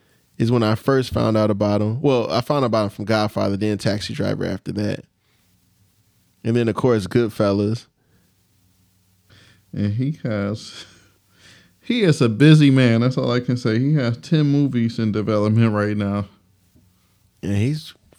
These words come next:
Speaker 1: freaking banging them out. And don't forget about, uh, Meet the Fockers and Meet the Parents and all that stuff, too. So,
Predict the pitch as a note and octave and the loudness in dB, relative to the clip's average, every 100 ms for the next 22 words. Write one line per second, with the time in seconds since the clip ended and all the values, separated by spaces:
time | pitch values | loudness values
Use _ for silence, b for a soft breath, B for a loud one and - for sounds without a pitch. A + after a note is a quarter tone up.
0 | - - B2+ A#2 G2+ G2 - G#2 A2 A#2 | -20 -4 -4 -2 -6 -6 -12 -6 -2 0
1 | B2 A#2+ A#2 C3+ A#2+ - _ b b b | 0 0 0 0 -2 -6 _ b b b
2 | b b C#3 G#3+ G#3 E3 E3+ D#3+ C#3+ C3+ | b b 0 0 -2 -2 -2 -2 0 0
3 | B2 A#2+ A#2 A2+ G#2+ G#2+ - - - A#2 | 0 0 0 0 0 -2 -6 -14 -4 -2
4 | C#3+ - - A#2+ A#2+ - A2 G#2 G#2 A#2 | 0 -2 -4 -4 -4 -6 -6 -6 -4 -4
5 | - - G#2+ G2 - - A1+ G1+ G#1+ G1+ | -6 -4 -2 -2 -4 -8 -8 -6 -4 -4
6 | - - - G#2 - - - - - | -6 -6 -8 -8 -8 -8 -8 -8 -8